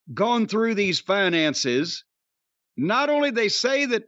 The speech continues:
A E W is still losing thirty plus million dollars a year, but how the fuck do they expect to make anything?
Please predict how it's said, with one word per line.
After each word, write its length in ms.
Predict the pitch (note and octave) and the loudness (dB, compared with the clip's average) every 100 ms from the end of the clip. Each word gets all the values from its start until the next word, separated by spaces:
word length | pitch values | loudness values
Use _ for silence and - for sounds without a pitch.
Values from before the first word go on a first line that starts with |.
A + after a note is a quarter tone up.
| - | -2
A 80 | G#3+ | 0
E 180 | A#3 | 0
W 400 | A3+ A3 G3 G3+ | 0 0 0 0
is 120 | F3 - | 0 -2
still 540 | - G#3+ C4 A3 F#3+ | -2 0 2 2 2
losing 760 | F#3 F3+ D3 C#3+ C3 C3 D#3+ D#3 _ _ _ _ _ _ _ | 0 0 0 0 2 0 -2 -6 _ _ _ _ _ _ _
thirty 340 | G#3 B3 C4 A#3+ | -2 0 0 0
plus 500 | - F#3 A3+ G#3+ - | -2 -2 0 0 0
million 640 | D3 E3 A3+ B3 G3+ F#3 | -2 0 0 0 -2 0
dollars 420 | F3+ G3+ G#3 E3+ | 0 2 0 0
a 60 | D3 | -2
year, 400 | C#3+ G#3 A#3+ G3 | -2 -2 0 0
but 320 | D#3 F3 - _ _ _ _ _ _ _ _ _ | 0 -2 -4 _ _ _ _ _ _ _ _ _
how 280 | A3 D4+ E4+ | -2 0 0
the 140 | D4 - _ - | -2 -4 _ -4
fuck 220 | D#4 D#4 | -4 -2
do 100 | D4 | 0
they 140 | C4+ | 0
expect 520 | B3+ - - D#4 D#4+ | -2 -6 -2 -2 0
to 80 | E4 | -2
make 300 | D#4 E4 D4+ | 0 0 0
anything? 600 | D#4 C#4 - D#3 A#2+ - | 0 0 0 -2 -2 -6